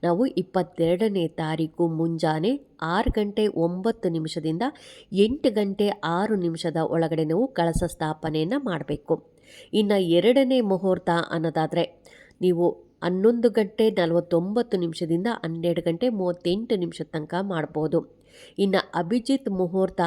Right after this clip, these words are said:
ಅನ್ನೋದಾದ್ರೆ, ಸೆಪ್ಟೆಂಬರ್ ಇಪ್ಪತ್ತೆರಡನೇ ತಾರೀಕಿಗೆ ಸೋಮವಾರ ಬೆಳಗ್ಗೆ ನ-,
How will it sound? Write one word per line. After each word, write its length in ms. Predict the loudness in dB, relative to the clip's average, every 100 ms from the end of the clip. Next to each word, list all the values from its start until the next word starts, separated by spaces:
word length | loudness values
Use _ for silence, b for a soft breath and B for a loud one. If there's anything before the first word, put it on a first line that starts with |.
| 0
ಅನ್ನೋದಾದ್ರೆ, 460 | -2 -2 -2 -2 -2
ಸೆಪ್ಟೆಂಬರ್ 500 | -4 -4 -4 -2 -2
ಇಪ್ಪತ್ತೆರಡನೇ 640 | -4 -4 -2 0 0 0 0
ತಾರೀಕಿಗೆ 460 | -2 -2 -4 -4
ಸೋಮವಾರ 460 | -2 -2 -2 -2 -2 -2
ಬೆಳಗ್ಗೆ 340 | -4 -2 -2 -2 B B B _
ನ-, 100 | -2